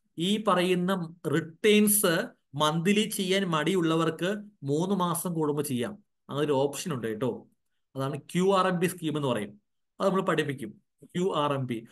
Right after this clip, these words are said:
ക്വാർട്ടർലി റിട്ടേൺ മന്ത്ലി പേയ്മെന്റ്. ആ സ്കീം ഓപ്റ്റ് ചെയ്യുകയാണെങ്കിൽ ഈ ജി എസ് ടി ആർ വണ്ണും ഈ ജി എസ് ടി ആർ ത്രീ ബിയും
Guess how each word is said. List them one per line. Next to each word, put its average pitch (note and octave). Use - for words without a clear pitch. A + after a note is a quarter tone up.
ക്വാർട്ടർലി F3+
റിട്ടേൺ D#3+
മന്ത്ലി C#3
പേയ്മെന്റ്. A#2+
ആ D#3
സ്കീം F3+
ഓപ്റ്റ് F3
ചെയ്യുകയാണെങ്കിൽ D3+
ഈ A#3+
ജി E3+
എസ് D3+
ടി D3+
ആർ C3+
വണ്ണും C#3
ഈ A#3
ജി F3
എസ് D#3+
ടി D#3
ആർ D3
ത്രീ B2+
ബിയും F3